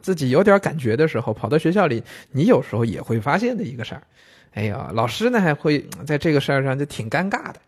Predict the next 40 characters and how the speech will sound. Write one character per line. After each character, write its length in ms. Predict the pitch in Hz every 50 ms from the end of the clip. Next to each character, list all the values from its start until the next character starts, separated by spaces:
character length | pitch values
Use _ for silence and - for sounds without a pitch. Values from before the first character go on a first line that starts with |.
| _ - - - - - -
哎， 80 | - -
怎 100 | - - 139
么 80 | 135 117
回 120 | - 120
事 80 | 139 170
儿 80 | 135 -
啊？ 200 | - 117 117 - - - - _ -
啊， 160 | - - - - _
别 120 | - 139
急 260 | 135 - 147 156 - - _
啊， 140 | - - - _ _
卖 200 | - 131 135 127
个 100 | 110 113
关 180 | - 139 135 139
子， 120 | 117 98
咱 120 | 90 120 123
们 80 | 143
往 140 | 135 92 104
下 140 | - 123 131
念 240 | 156 190 185 - - - 156
啊。 180 | 123 110 123 - _ _ - - - - - - - - _ _
呃， 360 | - 127 131 131 131 127 127 131 - - _
事 200 | - - - 202
情 120 | 185 196 185
是 80 | 196
这 140 | 185 226 214
样 180 | 180 120 110 -
的， 120 | 123 131 - _ _ _ _ _ _ _ _ _ _ -
有 140 | - - -
一 120 | 82 127 156
次， 200 | - - 196 - - _ - - _ - - - _ _
德 240 | - 131 160 202 220
永 180 | 190 131 98
君 220 | 104 143 165 185 202
练 340 | 226 269 269 220 139 127 120
球 380 | - - - 110 110 156 220
的 100 | 269 277
时 200 | - - - 113
候 120 | - - 110
啊， 240 | 110 107 - -